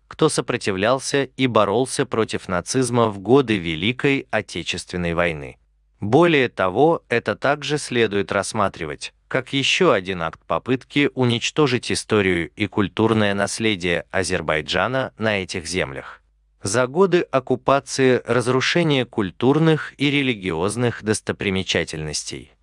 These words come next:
а также переименование городов и изменение истории религиозных достопримечательностей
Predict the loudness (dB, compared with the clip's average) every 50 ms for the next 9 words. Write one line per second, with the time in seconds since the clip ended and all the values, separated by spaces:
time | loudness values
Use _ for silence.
0 | _ _ _ _ _ _ -2 -2 -2 -2 _ -2 -2 -2 -2 -2 -4 -4 -2 -2
1 | 0 0 2 2 2 2 0 2 2 2 2 2 2 2 2 0 0 0 0 0
2 | 0 0 0 0 2 2 2 2 2 0 -8 -8 -2 0 0 2 2 0 -2 0
3 | 0 0 0 0 0 -2 -2 -2 -2 -2 -4 -2 2 2 4 4 4 2 2 0
4 | -2 -4 -4 -2 -2 0 0 -2 -4 -4 -2 -2 0 0 0 -2 -2 -2 -4 -4
5 | -4 -4 -2 -2 -2 -2 -4 -6 -4 -4 -4 -2 -2 -2 -2 -2 -2 -2 -2 -4
6 | -6 -8 -6 -6 -6 -6 -6 -8 -10 -12 -14 _